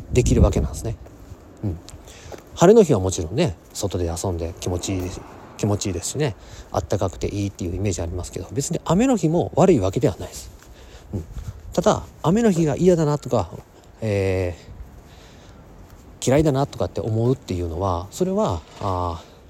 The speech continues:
そこにですね、えー、自分のそういったこう、思考がこう入ってきてるわけですね。雨が降ったら、えー、例えば洗濯物が乾かないから嫌だとか、ね。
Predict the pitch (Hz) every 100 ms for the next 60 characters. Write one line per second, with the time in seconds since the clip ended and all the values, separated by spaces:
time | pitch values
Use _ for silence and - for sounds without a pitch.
0 | - - 156 220 147 85 - 87 - -
1 | - - - - - - 113 98 90 95
2 | 131 165 170 156 165 156 - - 135 -
3 | 131 117 - - - - - - - 170
4 | 180 196 - 104 - 87 92 - 92 90
5 | 78 - 143 - - - - - - 135
6 | 131 98 87 - - 90 95 85 - -
7 | - - - - - 98 90 87 85 82
8 | 98 151 135 - 110 107 104 - 101 92
9 | 87 - 98 95 101 85 87 - 170 -
10 | 110 90 87 - - - - - - -
11 | - - - - - 135